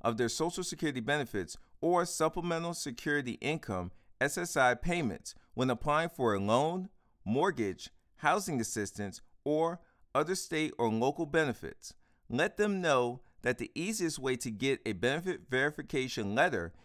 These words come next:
is online with a personal My Social Security account.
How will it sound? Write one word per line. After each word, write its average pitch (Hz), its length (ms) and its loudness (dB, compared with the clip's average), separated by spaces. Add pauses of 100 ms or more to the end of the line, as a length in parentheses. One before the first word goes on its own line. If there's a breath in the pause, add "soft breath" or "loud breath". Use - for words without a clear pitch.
(160 soft breath)
is 110 220 -2
online 135 600 4
with 113 160 -2
a 104 80 -2
personal 101 640 -2 (200 soft breath)
My 135 280 4
Social 156 380 0
Security 117 500 0
account. 127 420 0